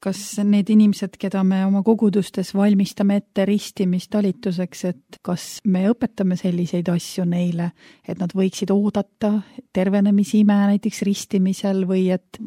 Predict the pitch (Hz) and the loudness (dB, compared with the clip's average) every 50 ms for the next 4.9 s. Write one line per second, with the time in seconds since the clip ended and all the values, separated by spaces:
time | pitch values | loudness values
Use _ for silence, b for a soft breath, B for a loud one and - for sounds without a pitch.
0 | 208 202 180 175 - - 202 180 175 175 185 208 233 233 208 196 202 202 190 190 | -10 -6 -6 -6 -2 0 0 0 2 4 6 6 8 8 8 6 6 4 4 4
1 | 196 190 190 180 - 190 - - - 202 185 185 180 180 180 180 190 185 - - | 2 2 0 -2 -2 -6 -8 -4 -2 0 0 2 2 2 2 2 0 -2 -4 -10
2 | - - - 175 170 170 170 - - - - - - - 170 165 165 165 165 175 | -8 -4 -4 -2 -2 -2 -4 -6 -8 -14 -16 -12 -4 0 0 2 2 0 0 0
3 | 165 - 262 254 196 165 165 165 160 - _ - 180 - _ - - 190 170 202 | 2 2 2 2 2 0 -2 -4 -8 -8 _ -6 -6 -6 _ -10 -10 -6 -4 -2
4 | 196 190 190 185 - - - - 262 277 262 202 175 165 160 - - - | 0 0 -2 -2 -4 -10 -6 -2 0 0 2 2 0 -2 -2 -6 -8 -4